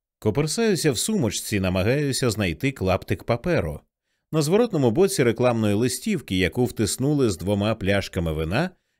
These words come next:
я пишу перелік найбільш припустимих пояснень до зникнення Меган Гіпвелл.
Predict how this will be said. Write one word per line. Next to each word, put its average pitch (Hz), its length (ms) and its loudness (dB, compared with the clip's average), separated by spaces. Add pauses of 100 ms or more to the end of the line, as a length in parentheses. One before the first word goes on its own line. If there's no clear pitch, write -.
я 214 240 0
пишу 202 300 -2
перелік 143 460 2
найбільш 104 480 0
припустимих - 680 0
пояснень 85 760 -4 (260)
до 214 180 4
зникнення 147 540 2
Меган 95 440 2
Гіпвелл. 85 640 -4